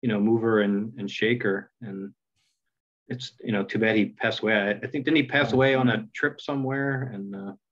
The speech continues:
Speaker 2: Yeah, so it was very unfortunate. It was very sudden. Nobody really expected it at all. He was on a trip to, I think it was Brazil, um, and, uh, yeah, he just passed away in his sleep. And, um,
Speaker 1: I was just curious how you guys are, you know, making out with fundraising and things like that. Is that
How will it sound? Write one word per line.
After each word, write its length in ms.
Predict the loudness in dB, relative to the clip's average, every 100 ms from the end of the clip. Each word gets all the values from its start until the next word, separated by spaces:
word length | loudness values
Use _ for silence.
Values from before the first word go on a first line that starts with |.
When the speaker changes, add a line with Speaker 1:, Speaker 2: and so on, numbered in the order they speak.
| _ 0
Speaker 2:
Yeah, 300 | 4 6 4
so 160 | 4
it 20 | 4
was 80 |
very 160 | 6 6
unfortunate. 560 | 6 4 0 2 0 0
It 60 |
was 160 | -2 0
very 200 | 2 2
sudden. 400 | 2 0 0 0
Nobody 300 | 0 0 -2
really 480 | -4 -4 -6 -8 _ -18
expected 480 | -10 0 0 0 -4
it 100 | -2
at 140 | -2
all. 260 | 0 -2 -2
He 60 | -6
was 140 | -4
on 100 | -4
a 60 | -4
trip 260 | -6 -8 -8
to, 360 | -6 -2 -2
I 40 | -4
think 220 | -8 -6
it 40 |
was 140 | -8 -6
Brazil, 580 | -6 -2 0 0 0 -8 -12
um, 440 | -8 -6 -6 -6
and, 440 | -6 -8 -6 -6 -8
uh, 260 | -10 -12 -16 _ _ _ _ -20 -20 _ _
yeah, 240 | -6 -6 -8
he 60 |
just 220 | -16 -18 -8
passed 240 | -8 -6
away 240 | -2 0
in 60 | 0
his 140 | -4
sleep. 240 | -6 -8 -8 _ _ -10
And, 240 | -8 -6
um, 380 | -8 -8 -10 -12 _ _ _ _ _ _ -2
Speaker 1:
I 40 |
was 100 | 0
just 200 | 0 -2
curious 340 | 0 2 2 0
how 100 | 0
you 140 | 2
guys 240 | 2 0 0
are, 240 | -2 -4 -8
you 60 |
know, 60 | -4
making 340 | 0 2 2 0
out 140 | -2
with 180 | -4 -6
fundraising 640 | -2 2 2 2 2 0
and 100 | -2
things 200 | -4 -6
like 200 | -8 -8
that. 320 | -6 -4 -4 -6
Is 80 | -8
that 200 | -10